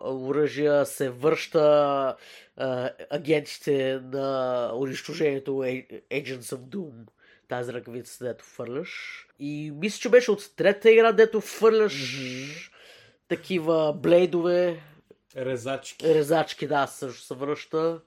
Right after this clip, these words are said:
Speaker 2: То реално това го прави уникален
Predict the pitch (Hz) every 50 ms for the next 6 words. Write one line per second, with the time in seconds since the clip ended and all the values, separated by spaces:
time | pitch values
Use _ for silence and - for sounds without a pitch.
0 | _ _ _ _ _ _ _ - 135 139 135 135 127 127 131 139 147 156 151 147
1 | 147 143 135 135 131 131 127 - _ _ - - 135 143 139 131 - - - 135
2 | 139 139 139 135 127 123 120 120 120 110 - - 135 135 127 123 113 110 110 110
3 | 107